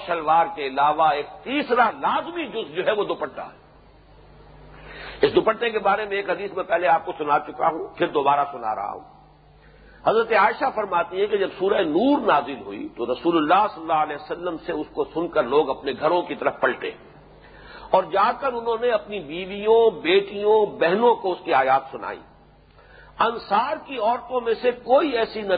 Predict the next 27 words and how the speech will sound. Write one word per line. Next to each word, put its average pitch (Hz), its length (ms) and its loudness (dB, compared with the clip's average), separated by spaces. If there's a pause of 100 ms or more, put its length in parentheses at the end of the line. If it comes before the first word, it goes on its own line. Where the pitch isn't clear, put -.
تھی 196 180 -4
جو 165 260 2
آیت 185 440 2 (100)
"وَلْيَضْرِبْنَ 175 840 0 (200)
بِخُمُرِهِنَّ 185 960 0
عَلَى 156 420 4
جُيُوبِهِنَّ" 185 680 -2 (140)
کے 170 80 0
الفاظ 156 360 2 (100)
سن 165 140 -10
کر 170 180 -4
اپنی 156 260 -4
جگہ 143 320 2
بیٹھی 135 320 -2
رہ 135 200 2
گئی 226 160 2
ہو۔ 226 240 6 (800)
ہر 165 100 2
ایک 269 260 6
اٹھی 226 380 -4 (300)
اور 151 140 2
کسی 202 300 -6
نے 196 100 0
اپنا 170 280 2
کمر 226 280 2
پٹا 247 340 -2
کھول 214 260 -2